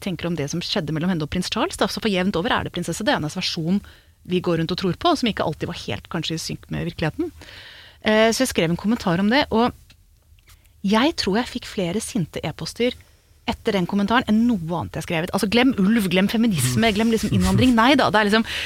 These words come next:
skriv om prinsesse Diana, og da får du folk på nakken, altså. Eh, og folk var, og det var veldig mange som var, som følte at jeg var slem med henne. Og her var dette vakre mennesket, og hun betydde så mye for meg og for mange andre, og så kommer du og hopper på graven hennes. Og jeg tenkte, men det er jo ikke det jeg gjør. Altså, du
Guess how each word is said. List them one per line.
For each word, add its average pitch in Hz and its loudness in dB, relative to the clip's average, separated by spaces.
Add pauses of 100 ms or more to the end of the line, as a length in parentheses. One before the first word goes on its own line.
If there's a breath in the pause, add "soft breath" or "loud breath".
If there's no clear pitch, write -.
(180 loud breath)
skriv 208 4
om 233 2
prinsesse 233 2
Diana, 233 6
og 220 4
da 233 2
får 143 -2
du - 0
folk 139 -4
på 240 2
nakken, 269 0
altså. 151 -2 (640 loud breath)
Eh, 233 4
og 269 4
folk 294 2
var, 277 0 (120)
og 254 0
det - 0
var 247 2
veldig 254 4
mange 196 4
som 240 2
var, 220 4 (320)
som - 0
følte 175 0
at 165 -4
jeg 202 0
var - -2
slem 147 0
med 165 0
henne. 254 2 (760 soft breath)
Og 247 2
her 240 4
var 233 4
dette 226 0
vakre 220 0
mennesket, 202 0
og 196 2
hun 202 2
betydde 185 -2
så 208 -2
mye 185 2
for 202 0
meg 170 2
og 175 -6
for 220 0
mange 196 0
andre, 180 -2
og 175 -4
så 220 -4
kommer 185 -2
du 190 0
og 208 -2
hopper - -8
på 180 -2
graven 147 -2
hennes. 185 -2
Og 226 -6
jeg 220 -8
tenkte, 247 -8
men 233 -4
det - -12
er 147 -8
jo 160 -8
ikke 247 -8
det 151 -6
jeg 208 -4
gjør. 349 0 (480 loud breath)
Altså, 226 0
du 254 2